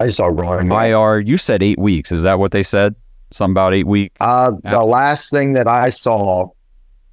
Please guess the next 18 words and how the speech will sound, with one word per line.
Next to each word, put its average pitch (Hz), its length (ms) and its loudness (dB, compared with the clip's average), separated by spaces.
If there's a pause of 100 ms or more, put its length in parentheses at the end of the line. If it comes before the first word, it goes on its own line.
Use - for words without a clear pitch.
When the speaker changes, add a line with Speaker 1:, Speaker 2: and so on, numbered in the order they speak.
(240)
Speaker 1:
his 107 340 0
expectancy. 98 1200 0
Yep. 104 280 -2
So 101 640 0 (400)
he 110 100 0
could 131 240 0
miss 120 300 -2 (640)
up 127 200 -2
to 117 100 0
eight 110 260 0
weeks, - 500 -4
Speaker 2:
Okay. - 60 -20
Speaker 1:
and 98 100 -2
we'll 98 100 2
go 98 160 0
on 90 200 0
I 80 180 0
R. 78 260 -2